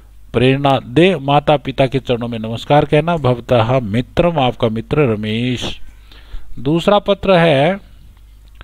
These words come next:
अत्र प्रधानाचार्यम प्रति एकम प्रार्थना पत्रम लिखितम अस्ति, प्रधानाचार्य के प्रति एक प्रार्थना पत्र लिखा हुआ है।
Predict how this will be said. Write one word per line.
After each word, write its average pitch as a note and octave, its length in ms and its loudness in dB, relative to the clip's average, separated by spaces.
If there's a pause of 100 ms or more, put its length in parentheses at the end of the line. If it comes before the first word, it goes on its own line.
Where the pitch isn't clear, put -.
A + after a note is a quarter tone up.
(560)
अत्र F#3+ 320 2
प्रधानाचार्यम F#3+ 840 2
प्रति F#3 640 0
एकम F3 840 2 (200)
प्रार्थना F3+ 880 0
पत्रम F3 580 0
लिखितम D#3+ 640 0 (120)
अस्ति, C#3 720 -2 (480)
प्रधानाचार्य F3+ 720 2
के F#3 120 0
प्रति F3+ 340 0
एक F#3 300 2
प्रार्थना F3+ 380 2
पत्र E3+ 340 0
लिखा E3 400 2
हुआ D#3 420 2
है। D3 460 0